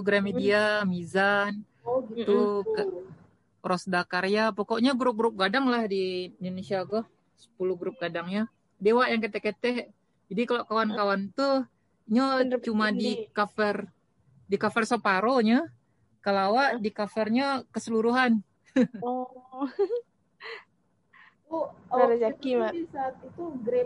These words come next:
Speaker 3: Publishing itu lah, berapa tahun sudah berarti berdiri, Cak? Sudah berangkat ke Frankfurt, Frankfurt, gitu lah. Ke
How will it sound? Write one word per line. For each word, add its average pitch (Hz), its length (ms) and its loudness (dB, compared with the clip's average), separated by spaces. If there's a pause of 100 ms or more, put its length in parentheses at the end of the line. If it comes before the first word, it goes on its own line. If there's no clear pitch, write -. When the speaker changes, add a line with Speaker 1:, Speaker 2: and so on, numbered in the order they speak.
Speaker 3:
Publishing 233 560 -10
itu - 80 -14
lah, 302 240 -6
berapa 196 240 -8
tahun 240 320 -10
sudah 185 160 -8
berarti 170 320 -16
berdiri, 170 460 -14 (180)
Cak? - 120 -20 (120)
Sudah 170 180 -14 (680)
berangkat 185 240 -16
ke 175 160 -14
Frankfurt, 175 680 -20 (720)
Frankfurt, 190 600 -20 (260)
gitu 202 480 -4
lah. 180 140 -8 (960)
Ke 190 120 -2